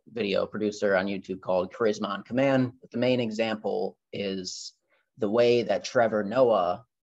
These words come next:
who is on one of those late comedy talk shows, he's a comedian, the way that he talks about in interviews, or sorry, not talks about the book, but the way that he interviews his guests,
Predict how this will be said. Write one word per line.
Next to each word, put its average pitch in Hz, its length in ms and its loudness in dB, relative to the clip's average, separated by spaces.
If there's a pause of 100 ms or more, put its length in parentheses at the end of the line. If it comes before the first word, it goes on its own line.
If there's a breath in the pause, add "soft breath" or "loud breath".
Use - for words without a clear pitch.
(120)
who 98 200 -6
is 92 240 -6
on 95 160 0
one 95 100 -4
of 90 60 -4
those 87 560 -4
late 95 320 -2 (400)
comedy 104 320 -2
talk 104 240 2
shows, 110 420 2
he's 101 140 -10
a 95 40 -14
comedian, 104 540 -4 (600 soft breath)
the 120 80 0
way 147 160 10
that 139 120 8
he 123 360 2 (120)
talks 117 280 2
about 104 400 2
in 107 100 -8
interviews, 101 680 -6
or 107 80 -4
sorry, 110 220 4
not 104 180 -2
talks 107 220 0
about 98 220 -6
the 98 60 -12
book, 101 200 -2
but - 120 -8
the 117 60 -4
way 123 140 6
that 123 160 6
he 117 80 -4
interviews 113 500 -6
his 92 140 -14
guests, - 540 0